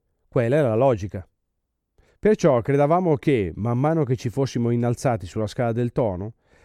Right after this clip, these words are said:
salendo verso quaranta sulla scala del tono, saremmo usciti da quel trucchetto associativo. E ne siamo usciti. Il processing sui significati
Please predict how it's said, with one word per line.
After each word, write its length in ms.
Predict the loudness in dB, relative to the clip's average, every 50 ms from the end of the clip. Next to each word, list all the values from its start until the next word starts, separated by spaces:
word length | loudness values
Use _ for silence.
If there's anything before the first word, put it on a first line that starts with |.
| _ _
salendo 500 | -8 -4 -2 0 0 0 0 0 0 0
verso 300 | 0 0 -2 -2 -4 -4
quaranta 400 | -2 -2 -2 -2 -2 -2 -4 -6
sulla 180 | -6 -4 -6
scala 240 | -4 -2 -2 -2 0
del 200 | 0 0 -2 -2
tono, 360 | -2 -2 -2 -2 -4 -6 -10 -12 _ _ _ _ _ _ _ _ _
saremmo 380 | _ -6 -2 0 2 2 4 2
usciti 360 | 2 0 0 -2 -2 0 0
da 100 | 0 0
quel 160 | 2 2 0
trucchetto 380 | 0 0 -2 0 0 0 0 0
associativo. 680 | -2 -2 -4 -4 -4 -2 -2 0 0 0 -2 -6 -10 _ _ _ _ _ _ _ _ _ _ _ _ _ _ _ _
E 120 | -2 0 0
ne 100 | 0 0
siamo 240 | 0 0 0 0 0
usciti. 440 | -2 -2 -4 -6 -6 -6 -8 -10 -12 _ _ _ _ _ _ _ _ _ _ _
Il 180 | -4 -4 -2 0
processing 480 | 2 0 2 0 -2 -4 -4 -4 -6
sui 160 | -4 -4 -6
significati 800 | -6 -4 -4 -4 -4 -4 -4 -4 -4 -4 -4 -4 -4 -6 -10 -12